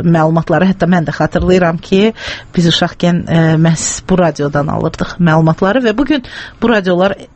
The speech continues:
e, deməli, efirdə, milli efirimizdə qadağandılar. Yəni, e, F M dalğasında çıxışları yoxdur. O zamandan bugünə kimi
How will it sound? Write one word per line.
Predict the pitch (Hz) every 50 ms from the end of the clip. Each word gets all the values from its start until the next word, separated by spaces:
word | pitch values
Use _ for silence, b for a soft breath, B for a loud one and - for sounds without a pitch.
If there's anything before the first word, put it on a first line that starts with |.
| -
e, | 180 170 165 160 156 165 160 156 151 - - - - - - - - - - - - - - -
deməli, | 175 165 160 160 165 151 - -
efirdə, | 180 - - 170 156 - 180 190 190 B B B B B B B -
milli | 220 208 202 208 208
efirimizdə | 208 - - 170 165 165 165 156 - 185 180
qadağandılar. | 180 180 165 160 147 156 156 143 127 - 73 67 -
Yəni, | - 165 156 147 151 156 175 170
e, | - - - 175 170 170 160 - - 170
F | - - 180
M | 170 170 160
dalğasında | 151 151 151 147 156 151 - - 170 165 160 180 190 196 B B B B B B B B
çıxışları | - - - - - - 160 156 151 - 170 170 -
yoxdur. | - 190 185 185 165 - - - 160 160 B B B B B B B B B B B - - - - - - - - - - - - - - - - - - - - - - - - - - - -
O | - 311 330
zamandan | 269 277 233 208 190 180 180 180 185 180 180 170 - - - - -
bugünə | 190 196 170 - 214 170 165 185 160 - - - - -
kimi | - - - 151 135